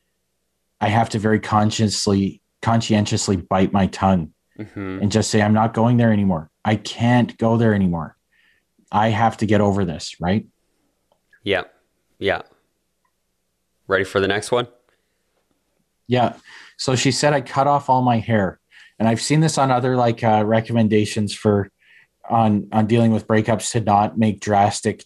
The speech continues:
Speaker 1: changes. 'Cause it's just
Speaker 2: Mm-hmm.
Speaker 1: like, "Oh, I'm free of this thing. And now I'm just gonna cut off my hair because, you know, my, my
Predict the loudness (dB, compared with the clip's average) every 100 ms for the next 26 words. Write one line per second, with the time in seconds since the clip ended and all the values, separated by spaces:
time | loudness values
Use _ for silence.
0 | -16 -2 2 2 2 2 0 -2 0 2
1 | 2 0 0 0 0 0 0 0 0 0
2 | 2 -2 -2 0 0 -2 -8 -20 -4 -2
3 | 0 0 0 0 0 -2 -2 -2 -2 -2
4 | -2 0 0 -2 -4 -8 -12 -20 -16 -4
5 | 2 2 0 -4 -4 0 0 -2 -6 _
6 | -2 0 0